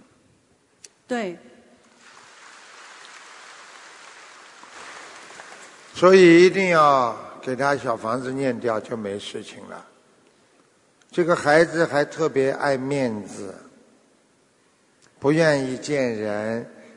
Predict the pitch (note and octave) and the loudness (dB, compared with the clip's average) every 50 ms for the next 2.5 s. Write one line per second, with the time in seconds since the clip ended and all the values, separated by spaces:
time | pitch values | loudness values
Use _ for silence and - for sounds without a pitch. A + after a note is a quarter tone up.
0 | _ - C3+ D3+ D#3+ E3 D#3+ D#3 C#3+ C#3+ C#3+ C3+ C3+ - C#3+ C#3+ C#3+ C#3 D3+ C#3+ | _ -6 -2 2 2 2 2 0 -2 -4 -6 -6 -6 -2 0 0 0 2 0 -2
1 | C#3+ C#3 C3+ C#3+ D3 D3 C3+ C3+ C#3 B2+ - C3+ C#3+ C3+ A#2+ B2+ B2 - - A#2+ | -2 0 0 2 2 2 0 -2 -6 -6 -6 -6 -6 -6 -6 -8 -8 -8 -8 -10
2 | A#2 A2+ - A2+ A2 A2 G#2+ G#2+ G#2+ | -10 -10 -8 -6 -4 -4 -4 -6 -6